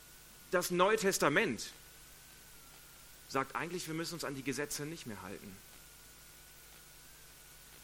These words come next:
Kann es sein, dass, ähm, dass dieses Gesetz in den, in den Zehn Geboten, ja, wa-, an, an was wir uns halten müssen, aber wo wir gar nicht wissen, was, was steht da eigentlich, ähm, dass das in unser Herz geschrieben ist?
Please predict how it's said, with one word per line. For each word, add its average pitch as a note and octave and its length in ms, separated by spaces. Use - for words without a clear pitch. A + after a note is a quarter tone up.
Kann F#3 180
es F3+ 120
sein, G#3 280
dass, F3+ 220
ähm, E3+ 440
dass E3+ 220
dieses E3 300
Gesetz F3 520
in F3 140
den, F3 120
in - 180
den E3 100
Zehn G#3 220
Geboten, F#3+ 360
ja, F#3 140
wa-, F3 120
an, E3+ 140
an D#3+ 140
was E3 180
wir F#3 80
uns D#3+ 160
halten F#3 240
müssen, A3 220
aber D#3 180
wo C#3+ 120
wir D#3+ 60
gar D#3 140
nicht D3 120
wissen, D#3 180
was, B2+ 160
was B2 100
steht A#3 220
da F#3+ 120
eigentlich, F3+ 380
ähm, F3+ 380
dass F3+ 220
das F3+ 260
in E3+ 120
unser E3 280
Herz F3+ 480
geschrieben F#3 580
ist? B3+ 360